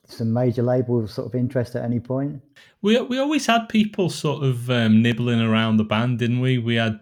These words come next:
Speaker 2: um, scouts <laughs> from, uh, Polydor and all the usual sort of things that happen. Um, there was quite a few local managers who were interested. And we struck up a nice partnership with, um, a chap who was working with,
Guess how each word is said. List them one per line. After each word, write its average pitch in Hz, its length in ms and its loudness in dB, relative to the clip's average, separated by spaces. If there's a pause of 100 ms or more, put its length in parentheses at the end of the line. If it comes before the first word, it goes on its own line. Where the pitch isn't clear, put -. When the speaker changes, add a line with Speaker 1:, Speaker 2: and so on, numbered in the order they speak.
Speaker 2:
um, 110 200 2
scouts - 600 -2
<laughs> - 20 -6
from, 117 480 4
uh, 98 260 -2 (300)
Polydor 107 880 2
and 98 120 -4
all 143 280 2
the 143 100 4
usual 120 680 2
sort 110 280 -4
of - 60 -18
things 107 300 0
that 110 140 -6
happen. 107 480 -4 (340)
Um, 104 200 2
there 113 80 2
was 113 140 -2
quite - 320 -4
a 127 40 -6
few 110 180 0
local 107 360 -2
managers 101 520 -4
who 104 140 -6
were 101 80 -4
interested. 104 480 -6
And 110 80 -2
we 113 80 2
struck - 320 -2
up 131 80 -4
a 135 60 0
nice 120 200 -2
partnership 113 640 -4
with, 110 160 -4 (160)
um, 101 280 -2 (420)
a 98 40 -8
chap - 340 -4
who 107 140 0
was 101 200 -4
working 104 440 -2
with, 95 240 -4